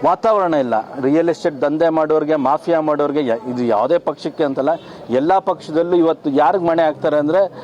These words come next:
ಯಾರೋ ಕಾಂಪೌಂಡ್ ಹಾಕ್ದವ್ನಿಗೆ ಮ-, ಮಣೆ ಹಾಕ್ತಾರೆ, ಯಾರೋ ಬೇಲಿ ಹಾಕ್ದವ್ರಿಗೆ, ಅಥವಾ ರಿಯಲ್ ಎಸ್ಟೇಟಲ್ಲಿ ಹೆಚ್ಚಿದ್ದವ್ರಿಗೆ. ಎಷ್ಟು ಜನಕ್ಕೆ ವಿದ್ಯಾವಂತರಿಗೆ, ಬುದ್ಧಿ, ಸಮಾಜದ ಬಗ್ಗೆ ಕಾಳಜಿ ಇರೋರಿಗೆ ಇವತ್ತಿನ ರಾಜಕೀಯ ಪಕ್ಷಗಳು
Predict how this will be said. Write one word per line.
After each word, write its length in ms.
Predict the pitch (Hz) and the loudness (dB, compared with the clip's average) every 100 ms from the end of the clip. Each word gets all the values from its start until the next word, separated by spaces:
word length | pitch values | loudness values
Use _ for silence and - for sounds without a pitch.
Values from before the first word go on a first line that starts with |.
| - - - | -18 -18 -2
ಯಾರೋ 220 | 160 170 | 2 2
ಕಾಂಪೌಂಡ್ 480 | 170 170 180 185 170 | 0 -2 0 0 2
ಹಾಕ್ದವ್ನಿಗೆ 420 | 160 151 156 147 | 0 0 0 0
ಮ-, 340 | 143 139 127 131 | 2 2 2 0
ಮಣೆ 140 | 135 | 0
ಹಾಕ್ತಾರೆ, 380 | 131 - 135 135 | 0 0 0 2
ಯಾರೋ 200 | 135 143 | 4 2
ಬೇಲಿ 340 | 113 156 175 | 0 2 4
ಹಾಕ್ದವ್ರಿಗೆ, 500 | 175 131 135 131 135 135 - - - | 2 2 0 0 2 0 -4 -8 -2
ಅಥವಾ 180 | 151 160 | 0 2
ರಿಯಲ್ 280 | 156 170 | 2 2
ಎಸ್ಟೇಟಲ್ಲಿ 500 | 160 - 147 156 143 | 2 0 0 0 2
ಹೆಚ್ಚಿದ್ದವ್ರಿಗೆ. 800 | 160 - 156 131 120 - - - | 0 0 -2 -2 -2 -10 -12 0
ಎಷ್ಟು 260 | 185 - 233 | 0 2 0
ಜನಕ್ಕೆ 460 | 185 202 196 196 170 | 0 0 0 0 0
ವಿದ್ಯಾವಂತರಿಗೆ, 760 | 156 180 180 175 165 156 165 | 2 2 2 2 0 2 0
ಬುದ್ಧಿ, 280 | 151 151 160 151 143 127 120 - - - | 0 0 2 2 2 0 -4 -12 -18 -4
ಸಮಾಜದ 440 | 170 175 196 175 165 | -2 0 0 0 0
ಬಗ್ಗೆ 260 | 160 156 160 | -2 -2 -2
ಕಾಳಜಿ 360 | 160 175 170 | 0 0 2
ಇರೋರಿಗೆ 300 | 170 160 156 | 2 2 2
ಇವತ್ತಿನ 480 | 151 147 135 156 143 | 0 0 0 0 2
ರಾಜಕೀಯ 420 | 131 147 151 170 | 2 0 0 -2
ಪಕ್ಷಗಳು 480 | 160 139 - 160 143 | -2 -4 -2 0 0